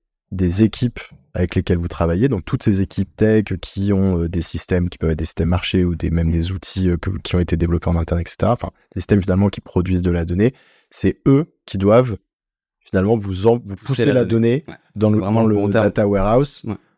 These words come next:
Speaker 1: en respectant le contrat. Finalement, si on revient à cette, à ce concept-là, que vous, vous avez énoncé, et donc si on le fait simple, c'est, euh, tu me pousses ça tous les jours, à telle heure, euh, tant de colonnes, euh, avec un certain nombre de règles, et cetera, qui ont été, euh,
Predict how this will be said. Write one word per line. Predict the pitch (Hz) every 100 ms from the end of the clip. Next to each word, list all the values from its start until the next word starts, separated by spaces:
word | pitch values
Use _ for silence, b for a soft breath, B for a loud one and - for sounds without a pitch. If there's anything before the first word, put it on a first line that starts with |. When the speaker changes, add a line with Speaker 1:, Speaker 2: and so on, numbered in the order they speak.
| _ -
Speaker 1:
en | 98
respectant | 123 - 123 101 131 123 151 _ _
le | 101 120
contrat. | - 120 - - 139 - _ -
Finalement, | - 95 113
si | -
on | 90
revient | 87 92
à | 90
cette, | - 98 -
à | 98
ce | -
concept-là, | - 92 - 87 - 98 113 - _ _ -
que | 92
vous, | 95
vous | 113 104
avez | 98 90 90
énoncé, | 92 90 - 131 147 -
et |
donc | 90 -
si |
on | 92
le |
fait | -
simple, | 80 113 120
c'est, | - 101 110
euh, | 85
tu | -
me | 85
pousses | - -
ça | 98 110
tous | - 104
les | 92
jours, | 87 104 110
à | 107
telle | 95 98 90
heure, | 95 110 - _ -
euh, | 67
tant | - 101
de |
colonnes, | - 92 92 98 110 117 -
euh, | 87 90 92
avec | 92 92 92
un | 90 90
certain | 90 -
nombre | 87 87
de |
règles, | 87 95 92
et | 90
cetera, | - - 92 101
qui | -
ont | 92
été, | - 98
euh, | 92